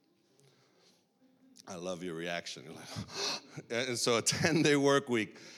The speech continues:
uh, big surprise, it did not fly over well. Um, people resisted it, people said no. Um, it, and it, there's something about this rhythm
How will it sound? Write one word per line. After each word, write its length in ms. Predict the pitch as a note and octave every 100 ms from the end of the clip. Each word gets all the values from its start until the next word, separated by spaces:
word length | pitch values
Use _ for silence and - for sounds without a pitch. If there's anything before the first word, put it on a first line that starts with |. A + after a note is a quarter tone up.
| -
uh, 360 | A#2+ A#2+ A#2 G#2+ - - -
big 180 | B2 C#3
surprise, 680 | - B2 C3+ A#2+ F#2+ D#2+ - -
it 180 | B2 A2+
did 160 | B2+
not 220 | B2 A#2+ A#2
fly 320 | B2+ A#2+ G#2+
over 220 | G2+ G2
well. 280 | F#2 E2 C2 C3
Um, 360 | B2+ A2+ A2 G#2
people 360 | B2+ A#2 A#2+
resisted 540 | G#2+ A2+ C#3+ D3+ - C#3+
it, 180 | C#3 A2
people 240 | A#2 G2+
said 260 | - F#2+ F#2
no. 440 | C#3 C#3 C3 B2+ - - - -
Um, 360 | A#2+ A#2 A#2 A#2+
it, 200 | C#3 D3 C3+
and 300 | C3+ C3 C3 - - - _ _ _ -
it, 140 | D3+
there's 220 | C#3 D3+ -
something 520 | - E3+ F3+ F#3+ F3+
about 400 | C#3+ D3 C#3+ -
this 240 | C3+ -
rhythm 560 | B2 C3 D#3+ A#2+ D#2